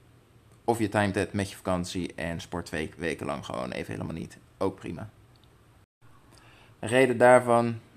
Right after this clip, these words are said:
eigenlijk precies hetzelfde. Heel lang sporten zonder echt fatsoenlijk moment van herstel.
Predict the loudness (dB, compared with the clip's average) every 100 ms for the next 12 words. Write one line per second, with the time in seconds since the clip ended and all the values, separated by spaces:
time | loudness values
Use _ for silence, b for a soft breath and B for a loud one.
0 | -4 -2 -2 -6 -8 -10 -10 -2 2 2
1 | 0 -4 -4 B B B _ -10 -2 0
2 | 2 2 2 2 2 2 0 0 4 4
3 | 4 -2 -4 -4 -2 -2 -2 0 0 -2
4 | -2 -4 -2 -8 -6 -4 -2 -2 -2 -4
5 | -4 -4 -6 -4 0 0 -2